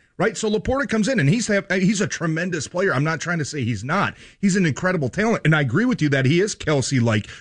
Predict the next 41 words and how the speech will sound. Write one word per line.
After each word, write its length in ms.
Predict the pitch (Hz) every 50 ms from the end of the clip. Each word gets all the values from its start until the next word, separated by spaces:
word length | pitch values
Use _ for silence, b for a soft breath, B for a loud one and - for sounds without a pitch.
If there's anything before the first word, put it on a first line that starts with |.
| B B B
with 160 | 160 165 -
the 120 | 185 165
abilities 540 | 131 117 139 147 156 156 139 135 131 104 98
that 140 | 135 127 123
he 100 | 113 98
has. 400 | 113 185 202 196 127 101 - B B B B B B B
This 260 | 127 190 220 214 - - -
offense, 460 | 180 190 202 196 - 170 143 120 -
however, 440 | - 143 135 123 123 127 110 117 107
does 300 | 92 101 165 156 113 113
not 280 | 147 175 180 - - -
focus 480 | - - 180 185 175 - 180 - -
around 440 | 160 135 120 139 143 139 123 110 101
one 280 | 135 151 139 127 107 92
guy. 420 | - 165 190 202 147 107 90 82 B B B B B B
I 80 | 165 165
think 200 | - 208 160 -
Ben 400 | 156 - 139 127 160 170 185 190
Johnson 380 | 131 185 185 190 170 - 175 147
has 160 | 147 135 -
shown 380 | - - 170 196 233 247 196
us, 200 | 123 95 90 - -
even 260 | 175 185 185 214 196
when 120 | 190 208
it's 160 | 196 156 - - B B B B B
last 340 | 151 190 220 233 - - -
year, 140 | 170 123 101
right? 280 | 101 117 143 185 175 - - - - - -
Amon-Ra 400 | 156 180 190 202 160 143 131 113
missing 300 | 113 131 135 - - 151
a 40 | 131
couple 280 | - - 147 - 127 110
games, 280 | 98 139 131 117 101
or 60 | 120 110
Gibbs 320 | 104 120 220 269 262 185
missed 200 | 196 175 - -
a 40 | 151
couple 280 | 117 151 147 117 127 131
games 260 | 123 131 123 113 107
this 220 | 127 120 107 -
year. 200 | 139 120 104 87